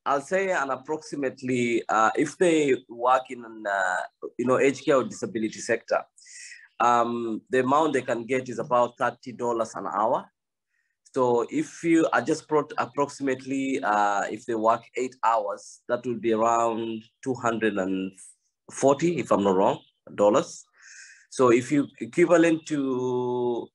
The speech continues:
um, five days, that will be around one thousand, is it two hundred? So that is, uh, per, per week.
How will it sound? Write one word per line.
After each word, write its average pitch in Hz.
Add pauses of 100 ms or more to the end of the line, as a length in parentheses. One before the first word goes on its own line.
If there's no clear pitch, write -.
(140)
um, 101 (180)
five 147
days, 147
that 143
will 143
be 123
around 127
one 139
thousand, 143 (840)
is 113
it 120
two 143
hundred? 143 (1200)
So 113 (120)
that 139
is, 143
uh, 117 (880)
per, 123
per 123
week. 151